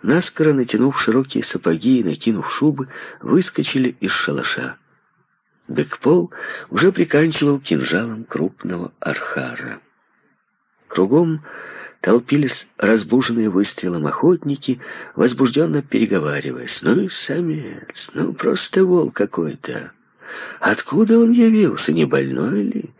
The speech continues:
Матерый, сухорогий, ищи, такого не сыщешь, а он сам Бекпола разыскал». Никто не мог понять, как такое осторожное животное, как архар,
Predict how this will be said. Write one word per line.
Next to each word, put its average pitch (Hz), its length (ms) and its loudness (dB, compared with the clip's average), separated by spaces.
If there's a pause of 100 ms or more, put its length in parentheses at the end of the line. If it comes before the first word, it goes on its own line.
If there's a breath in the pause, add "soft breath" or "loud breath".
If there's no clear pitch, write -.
(440 loud breath)
Матерый, 104 1600 -2 (280 loud breath)
сухорогий, 95 960 2
ищи, - 380 -4
такого 202 400 2
не 190 160 0
сыщешь, - 640 -2 (420 loud breath)
а 233 80 4
он 175 220 4
сам 120 400 -2
Бекпола - 600 2
разыскал». 196 680 0 (920 soft breath)
Никто - 800 -4
не 170 200 0
мог - 360 -8
понять, 127 500 -10
как - 260 -6
такое - 460 -8
осторожное 180 840 0
животное, 180 680 -4
как 131 280 -6
архар, 117 500 -8